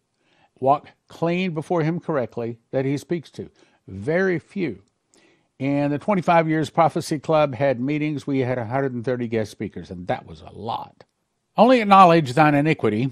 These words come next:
that thou hast transgressed against the Lord thy God, and hast scattered thy ways to the strangers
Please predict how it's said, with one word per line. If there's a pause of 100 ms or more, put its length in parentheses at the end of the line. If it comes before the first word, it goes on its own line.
that
thou
hast
transgressed
against
the
Lord
thy
God,
and
hast
scattered
thy
ways
to
the
strangers